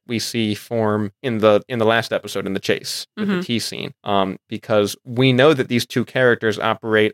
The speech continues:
Speaker 1: on some level on the same wavelength.
Speaker 2: Mm-hmm.
Speaker 1: Because they're able to relate to each other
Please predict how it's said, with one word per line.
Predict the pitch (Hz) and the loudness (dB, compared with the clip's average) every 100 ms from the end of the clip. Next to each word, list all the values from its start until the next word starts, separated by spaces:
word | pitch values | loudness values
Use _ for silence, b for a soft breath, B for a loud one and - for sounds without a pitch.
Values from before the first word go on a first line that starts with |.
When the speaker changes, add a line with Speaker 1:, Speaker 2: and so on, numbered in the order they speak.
| _ | _
Speaker 1:
on | 127 127 | -4 -2
some | 117 - 185 165 | -2 -2 0 4
level | 170 131 120 | 4 6 4
on | 113 | 2
the | 113 | -2
same | - 113 | -4 -2
wavelength. | 104 98 - - _ _ - | 0 0 -2 -14 _ _ -6
Speaker 2:
Mm-hmm. | 196 185 175 - | -2 -2 -4 -6
Speaker 1:
Because | 113 - 117 110 | -6 0 2 4
they're | 110 120 | 2 2
able | 139 135 131 | 2 4 4
to | - | 2
relate | 110 113 135 | 2 2 2
to | - 113 | -2 -8
each | 104 | -2
other | 110 104 104 | 2 4 4